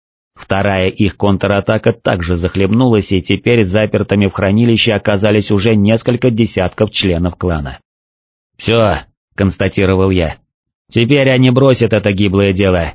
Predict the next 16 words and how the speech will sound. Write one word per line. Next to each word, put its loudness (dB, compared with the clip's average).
и -2
попытаются 0
укрыться 2
в -8
центральном 0
здании. -2
Лена, 0
ты 0
со 0
мной, 2
Петрович, 0
ты 4
и 0
твои 2
люди 4
тоже". 0